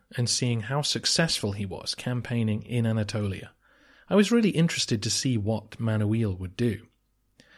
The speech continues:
He fought in those campaigns, so he must have understood how important they were. And as we've seen, the first fifteen years of his reign were taken up with Western distractions,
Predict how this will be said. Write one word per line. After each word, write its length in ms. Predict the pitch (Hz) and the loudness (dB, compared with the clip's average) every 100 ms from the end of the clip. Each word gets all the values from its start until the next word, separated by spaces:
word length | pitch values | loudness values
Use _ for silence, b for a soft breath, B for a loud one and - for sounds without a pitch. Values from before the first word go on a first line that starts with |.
| b | b
He 140 | 156 | 0
fought 400 | 123 143 196 - | 4 10 10 8
in 80 | 113 | 4
those 240 | 98 92 | 2 0
campaigns, 720 | - 107 92 - 101 131 - - B B | -2 -4 -4 -6 -8 -8 -8 -12 B B
so 160 | - | 2
he 100 | 139 | 4
must 240 | 139 170 - | 4 2 2
have 120 | 127 | 2
understood 440 | 120 110 - 139 | 2 2 2 2
how 220 | 107 117 107 | 2 0 0
important 540 | 104 - 110 107 104 | 0 0 -4 -4 -6
they 120 | 101 | -6
were. 460 | 98 120 110 - 139 _ _ _ _ _ b b b b b b b b | -2 -2 -2 -6 -10 _ _ _ _ _ b b b b b b b b
And 140 | 151 | 4
as 140 | 165 143 | 4 4
we've 120 | 127 | 4
seen, 380 | - 185 131 120 | 6 6 6 2
the 200 | 127 120 | 0 0
first 360 | - 143 131 - | 4 4 4 0
fifteen 480 | - 143 - 135 | -2 0 0 2
years 220 | 123 117 104 | 4 2 2
of 60 | |
his 180 | 98 101 | -2 2
reign 200 | 104 104 | 2 2
were 60 | 104 | 2
taken 320 | 113 104 107 | 0 0 0
up 160 | 101 | 0
with 160 | 110 104 | -2 0
Western 420 | 117 139 - 117 | 0 2 0 0
distractions, 760 | 107 - 185 180 - - - | 0 2 2 2 0 -6 -8